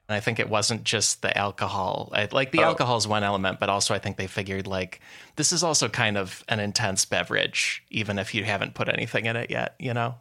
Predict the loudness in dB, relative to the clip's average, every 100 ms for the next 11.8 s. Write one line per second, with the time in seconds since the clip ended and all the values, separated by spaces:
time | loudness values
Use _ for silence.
0 | -4 -2 -2 -2 0 0 2 2 2 2
1 | 0 2 2 0 0 -4 -8 -4 -2 -2
2 | -4 -4 -4 -4 -4 -8 -10 -12 -18 _
3 | -4 -2 -2 -2 -6 -10 _ _ -10 -2
4 | 0 2 2 2 -2 -6 -14 _ -4 -2
5 | -2 0 0 0 2 2 2 0 0 2
6 | 2 2 2 2 0 0 0 0 -2 -4
7 | 0 0 0 0 0 0 -2 -6 -12 _
8 | -2 0 -4 0 2 2 2 2 2 -2
9 | -2 0 0 -2 -4 -6 -8 -2 0 2
10 | 2 2 2 2 0 0 0 2 0 0
11 | 0 0 -2 -2 -2 -2 -2 -6